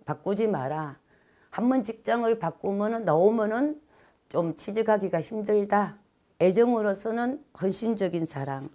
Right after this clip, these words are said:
자기 희생, 아주 답답한 사랑이죠. 혼자 짝사랑이죠.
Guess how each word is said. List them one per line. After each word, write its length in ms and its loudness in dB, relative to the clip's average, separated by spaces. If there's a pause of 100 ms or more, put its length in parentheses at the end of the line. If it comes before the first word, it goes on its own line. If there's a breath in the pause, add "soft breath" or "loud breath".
(640 soft breath)
자기 280 2
희생, 640 -4
아주 260 -4
답답한 440 4
사랑이죠. 580 -6 (580 soft breath)
혼자 340 2
짝사랑이죠. 840 -2